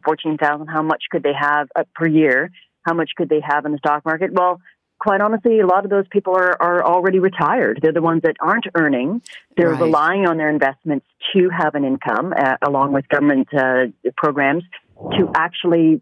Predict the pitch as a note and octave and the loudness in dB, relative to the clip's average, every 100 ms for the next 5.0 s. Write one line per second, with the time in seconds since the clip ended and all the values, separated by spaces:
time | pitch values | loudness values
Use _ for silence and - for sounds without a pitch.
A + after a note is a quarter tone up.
0 | - - D#3+ C#3 C3+ - - D3+ E3 E3 | -4 -2 2 4 2 -2 -10 -2 0 0
1 | E3+ D#3 D3 D3 F#3 D3+ - C3+ C3 C3 | 0 0 2 0 0 -2 0 -2 -2 -6
2 | C3 C#3 D3 D3 C#3 - - - E3 F#3 | 0 0 2 2 0 -6 -14 -8 0 2
3 | G3+ G#3 F#3 E3+ E3 D3 D3+ D#3+ D3+ D3+ | 2 0 2 2 2 0 0 2 4 2
4 | D3 D3 D3 D3+ D3 D3 D3 D#3+ D#3+ | 2 -2 0 -2 2 0 2 2 2